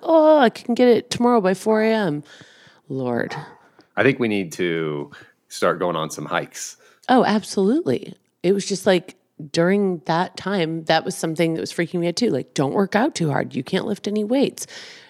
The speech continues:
Speaker 1: Don't go crazy on hikes, blah, blah, blah." And now going through what we're going through right now,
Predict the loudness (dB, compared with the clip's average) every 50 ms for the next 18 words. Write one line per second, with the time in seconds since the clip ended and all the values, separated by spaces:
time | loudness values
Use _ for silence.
0 | _ _ -4 -2 -2 0 2 4 6 6 6 6 4 2 0 0 2 2 2 2
1 | 2 2 2 2 2 0 -2 -2 -2 -2 -2 0 -2 -4 -4 -10 -4 -2 -2 0
2 | 0 -2 -2 -4 -4 0 0 2 0 0 -4 -8 -16 -20 -20 -20 -20 _ -6 -6
3 | -4 -4 -6 -6 -6 -6 -6 -6 -8 -10 _ -20 _ _ _ _ _ -14 -4 -2
4 | -2 -2 -2 -4 -6 -6 -2 -2 -2 0 0 -2 -4 -4 -4 -6 -6 -8 -10 -10
5 | -10 -8 -6 -8 -8 -8 -8 -8 -8 -6 -6 -8 -10 -12